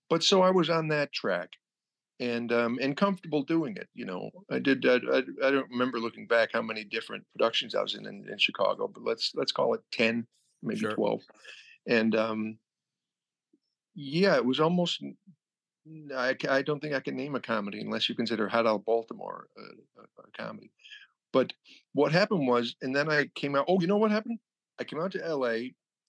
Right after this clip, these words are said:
Speaker 1: um, for a pilot season with a girlfriend. And, uh, I say that because I, I wouldn't have come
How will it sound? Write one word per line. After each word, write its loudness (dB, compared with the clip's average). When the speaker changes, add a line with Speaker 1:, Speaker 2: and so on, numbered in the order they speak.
Speaker 1:
um, -6
for 2
a 2
pilot 0
season -8
with -6
a -4
girlfriend. 2
And, 2
uh, 4
I 0
say 2
that 2
because -2
I, 2
I 0
wouldn't -6
have -14
come -4